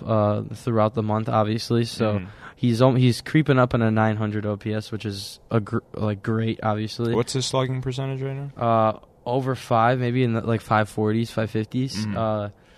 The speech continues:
Speaker 1: I mean, I could fact check that, but, uh,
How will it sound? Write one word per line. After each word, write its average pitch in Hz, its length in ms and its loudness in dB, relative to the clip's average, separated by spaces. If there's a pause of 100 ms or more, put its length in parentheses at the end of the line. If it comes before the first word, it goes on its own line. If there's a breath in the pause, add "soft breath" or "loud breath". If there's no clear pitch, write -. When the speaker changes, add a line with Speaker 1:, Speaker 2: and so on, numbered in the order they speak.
(300 soft breath)
Speaker 1:
I 117 100 -4
mean, 113 260 -4
I 113 80 -6
could 117 140 -8
fact 110 260 -8
check 120 260 -8
that, 131 260 -2
but, 113 260 -4 (360 soft breath)
uh, 127 120 -2